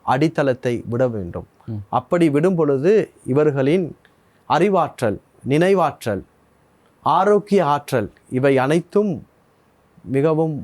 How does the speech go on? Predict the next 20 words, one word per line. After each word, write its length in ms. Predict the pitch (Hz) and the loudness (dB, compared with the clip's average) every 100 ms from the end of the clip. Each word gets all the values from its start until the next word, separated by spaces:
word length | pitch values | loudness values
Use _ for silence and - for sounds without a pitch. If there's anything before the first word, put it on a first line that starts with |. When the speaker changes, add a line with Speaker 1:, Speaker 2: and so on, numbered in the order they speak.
| 95 | -4
Speaker 1:
வலிமை 340 | 120 147 165 113 | 0 0 0 -4
பெறும். 300 | 95 90 - _ _ | -6 -10 -14 _ _
இதற்கு 360 | - 123 123 123 | -4 -2 -2 -4
மாணவர்களை 840 | 120 131 151 139 123 131 156 185 - - | -2 0 0 -2 -4 -2 -2 -4 -8 -4
பெற்றோர்கள் 760 | 160 - - 254 208 135 101 - _ _ - | -4 -4 0 0 0 -2 -6 -8 _ _ -6
உற்சாகத்துடன், 920 | 156 - 208 196 196 - 175 151 104 _ _ _ | -6 0 0 2 -2 0 0 0 -4 _ _ _
சந்தோஷத்துடன் 960 | - 151 165 190 170 151 135 123 113 90 _ _ - | -4 -2 2 0 2 -2 -2 -4 -4 -6 _ _ -6
இவர்களை 680 | 135 143 139 139 131 131 - _ - 104 - _ _ _ _ _ - | 0 0 2 0 0 -2 -6 _ -20 -20 -20 _ _ _ _ _ -2
யோகா 480 | 135 147 143 113 - _ _ _ _ - | -2 0 0 -2 -8 _ _ _ _ -4
வகுப்புகளுக்கு 800 | 123 139 127 110 104 - 139 160 - - | -2 -2 -4 -4 -8 -6 -6 -6 -10 -4
Speaker 2:
அனுப்பி 0 | |
வைக்க 220 | 104 110 | -4 0
Speaker 1:
மட்டும் 380 | 120 - 120 98 | -4 -2 -6 -4
அனுப்பி 300 | 123 139 135 | -6 -4 -4
வைக்க 240 | 95 98 | -6 -10
வேண்டும். 300 | 85 80 - _ - _ _ _ _ _ _ - | -12 -14 -16 _ -20 _ _ _ _ _ _ -10
அது 220 | 107 107 | -6 -4
பெற்றோர்களின் 800 | 127 - 156 135 123 147 185 - _ _ _ _ | -4 0 -2 0 -2 -2 -4 -10 _ _ _ _
தங்களது 720 | 110 117 123 123 147 190 143 _ _ _ | -6 -2 0 0 0 -4 -4 _ _ _
கடமை. 420 | - 123 135 107 | -6 -6 -4 -8